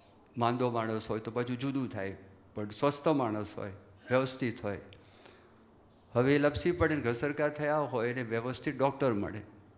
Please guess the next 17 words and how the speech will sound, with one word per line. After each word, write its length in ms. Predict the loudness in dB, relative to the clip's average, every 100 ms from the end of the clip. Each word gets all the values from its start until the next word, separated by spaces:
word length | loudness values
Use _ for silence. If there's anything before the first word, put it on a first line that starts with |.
| -20 -20 -20 -20 -20 -20 -14 2
વ્યવસ્થિત 600 | 4 4 0 -2 -2 0
દવા 300 | 0 2 0
મળે, 340 | -2 -4 -6 -12 -20 -20 -20 -20 -20 -20 -20 -4
કીધી 340 | -2 2 4
એ 40 | 4
પ્રમાણે 440 | 2 0 0 0
ટ્રીટમેન્ટ 800 | -2 -4 -4 -2 -2 -4 -6 2
કરે, 600 | 4 4 2 -2 -6 -10 -16 -20 -20 -20 -20 -20 -20 -20 -20 -20 -20 -2
તો 120 | 0
જે 280 | 2 6 6
સમય 360 | 6 2 4 4
લાગવાનો 640 | 4 4 4 2 4 2
છે 500 | 2 -2 -4 -16 -4
એ 120 | -4
ઘાને 480 | -2 -2 0 2 0
રૂજ 340 | 0 0 0 0
આવવાનો, 480 | 2 4 4 0 -2